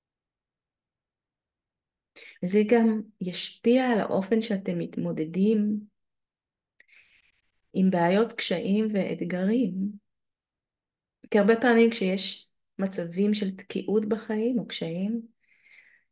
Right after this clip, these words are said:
אז זה קריאה מהיקום לשינוי. וככה אני רואה את זה, אני רואה את הקושי כסימן לשינוי. זאת אומרת,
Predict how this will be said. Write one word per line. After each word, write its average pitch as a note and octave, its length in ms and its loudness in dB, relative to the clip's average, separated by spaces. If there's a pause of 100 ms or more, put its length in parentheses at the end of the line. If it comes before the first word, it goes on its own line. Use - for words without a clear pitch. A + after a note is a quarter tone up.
(100)
אז F#3+ 80 0
זה G3 120 0
קריאה F#3+ 460 0
מהיקום F#3 520 2
לשינוי. F3+ 760 -4 (380)
וככה F#3+ 300 0
אני F#3 140 2
רואה F3 360 -2
את E3+ 120 -6
זה, D#3+ 200 -8 (280)
אני E3 120 -2
רואה E3+ 180 -2
את F3 80 -6
הקושי F#3+ 760 0 (680)
כסימן F3+ 600 -2
לשינוי. F#3 600 0 (760)
זאת F#3 200 -2
אומרת, G3+ 580 2